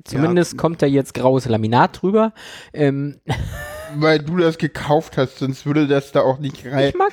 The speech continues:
Speaker 1: das.
Speaker 3: Äh,
Speaker 1: Das ist wenigstens noch mit Maserung und Holzoptik.
Speaker 3: Das
Speaker 1: So.
Speaker 3: stimmt, aber es ist trotzdem nicht schön.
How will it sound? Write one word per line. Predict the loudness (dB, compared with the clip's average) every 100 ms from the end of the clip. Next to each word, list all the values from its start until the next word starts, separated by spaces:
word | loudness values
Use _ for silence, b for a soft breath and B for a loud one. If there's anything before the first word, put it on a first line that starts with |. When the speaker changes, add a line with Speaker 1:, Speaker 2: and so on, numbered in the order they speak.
| 2
Speaker 1:
das. | 4 4
Speaker 3:
Äh, | 2
Speaker 1:
Das | -4
ist | -2
wenigstens | 0 -2 -4 -2
noch | 0 0
mit | -2
Maserung | 2 2 4 0 0 -2
und | 0
Holzoptik. | 0 -2 -6 -4 -4 -8 B B B B B
Speaker 3:
Das | -4
Speaker 1:
So. | 0 0
Speaker 3:
stimmt, | 0 0 2
aber | 2
es | 2 0
ist | -14
trotzdem | -6 -4 -4 0 2
nicht | 2 0
schön. | -6 -4 -2 -2